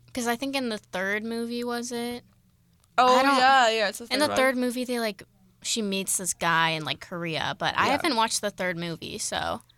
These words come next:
Speaker 2: No, I feel like we have.
Speaker 1: I feel like we have, it just wasn't memorable. It, like,
Speaker 2: Yeah.
Speaker 1: was not good.
Speaker 2: I think the first one is the only one I've, like, actively gone and rewatched.
Speaker 1: Yeah, the first one is the only one I like. The second one is just kinda, eh.
Speaker 2: Yeah.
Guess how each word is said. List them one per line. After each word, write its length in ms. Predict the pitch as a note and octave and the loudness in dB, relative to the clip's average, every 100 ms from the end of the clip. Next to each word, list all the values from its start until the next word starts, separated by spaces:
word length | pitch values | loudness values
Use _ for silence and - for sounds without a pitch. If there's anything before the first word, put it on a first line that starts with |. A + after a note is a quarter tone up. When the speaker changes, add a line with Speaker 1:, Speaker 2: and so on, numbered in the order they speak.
| _ _ _ | _ _ _
Speaker 2:
No, 120 | D4 F4+ | 0 2
I 100 | E4 | 2
feel 140 | G#4 | -2
like 80 | G#4 | -6
we 120 | D4+ | -6
have. 400 | A#3 A3+ - - - _ _ _ - | -6 -6 -8 -12 -20 _ _ _ -10
Speaker 1:
I 40 | |
feel 160 | - C#4+ | -2 -2
like 80 | D4+ | 0
we 80 | |
have, 160 | B3 A3 | 0 0
it 60 | A3 | -2
just 180 | B3 - | -8 -10
wasn't 240 | - B3+ | -10 -6
memorable. 520 | F3 G3+ F3 D#3+ D#3+ D#3 | -4 -4 -4 -4 -6 -6
It, 60 | |
like, 80 | - | 0
Speaker 2:
Yeah. 140 | G#3 - | 0 0
Speaker 1:
was 200 | F3 G#3+ | -2 -2
not 240 | F#3+ E3 | -4 -6
good. 400 | E3 E3 E3+ F3+ - _ - | -6 -6 -6 -10 -16 _ -2
Speaker 2:
I 140 | B3+ | 0
think 320 | C4 G4 E4+ | 0 -4 -2
the 120 | C#4 | -6
first 440 | B3 - G3+ G#3+ - | -6 -6 -6 -4 -4
one 160 | A3 A#3 | -4 -4
is 120 | A3+ | -2
the 80 | G#3+ | 0
only 220 | F#3+ G3 | 0 0
one 160 | G3 | 0
I've, 160 | G3+ G3+ | 0 0
like, 200 | F#3+ - - | -2 -4 -8
actively 480 | F#3+ G#3 G#3+ G3+ | -8 -8 -10 -10
gone 240 | G3+ - G#2+ | -6 -6 -6
and 140 | E2 | -8
rewatched. 680 | D2+ D#2 D2 - - - - _ | -10 -12 -12 -12 -16 -16 -18 _
Speaker 1:
Yeah, 240 | - F3+ - | 0 2 2
the 100 | A3 | -2
first 280 | C4+ C#4 - | -2 -2 -2
one 100 | F4+ | -2
is 120 | - | -2
the 80 | - | -4
only 220 | F#3+ F#3+ | -4 -6
one 140 | F3+ | -4
I 100 | F3 | -4
like. 440 | E3 E3 F3+ - - | -4 -6 -8 -12 -8
The 80 | G#3 | -6
second 380 | G#3 G#3 - | -4 -4 -6
one 120 | D4 D4 | -4 -4
is 120 | C#4 | -4
just 180 | - - | -6 -6
kinda, 280 | A3 F3+ - | -8 -8 -8
eh. 200 | F3 F3 - _ _ _ _ _ | -8 -8 -10 _ _ _ _ _
Speaker 2:
Yeah. 340 | A3 E3+ - | -6 -6 -6